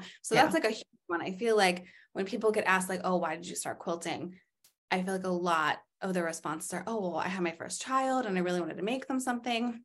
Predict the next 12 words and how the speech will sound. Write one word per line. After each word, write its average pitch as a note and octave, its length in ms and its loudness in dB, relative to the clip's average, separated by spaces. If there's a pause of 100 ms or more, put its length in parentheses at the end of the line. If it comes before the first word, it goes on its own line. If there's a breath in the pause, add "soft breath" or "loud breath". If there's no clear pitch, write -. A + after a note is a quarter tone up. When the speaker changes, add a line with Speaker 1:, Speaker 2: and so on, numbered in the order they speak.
(140)
Speaker 2:
Mm-hmm. G#3+ 280 6
Speaker 1:
Which C4+ 80 0 (340)
is, C4+ 180 -2
like, A3+ 240 4 (320 loud breath)
super B3+ 440 2
special B3+ 480 2
in C4 60 2
its F#3+ 160 0
own F#3 220 4
right, F3+ 320 2
you - 140 -2
know? F3+ 300 0